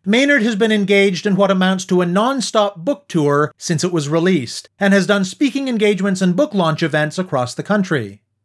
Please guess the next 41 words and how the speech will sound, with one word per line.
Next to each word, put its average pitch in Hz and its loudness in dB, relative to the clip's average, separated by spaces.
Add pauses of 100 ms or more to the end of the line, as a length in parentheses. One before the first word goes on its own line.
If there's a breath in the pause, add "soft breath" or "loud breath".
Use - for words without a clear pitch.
(340)
Though 226 2
the 233 2
book 302 -2
itself 247 0
is 180 0
not 214 2
focused 226 0
on 180 0
questions 190 -2
of 165 0
resistance 185 0
and 156 -4
struggle, 170 0
though 147 -2
of - -10
course 160 0
it 147 0
acknowledges 156 0
how 147 0
crucial 139 -4
resistance 123 -8
is, 123 -6 (100)
one 277 0
of 285 0
the 262 -2
key 240 0
features 190 0
of 147 -4
this 165 0
last 156 -2
year 147 0
for 147 -4
Maynard 139 -2 (120)
has 196 0
been 208 0
the 214 -2
opportunity 262 0
that 151 -4
this 156 -4
has 143 -8
provided 143 0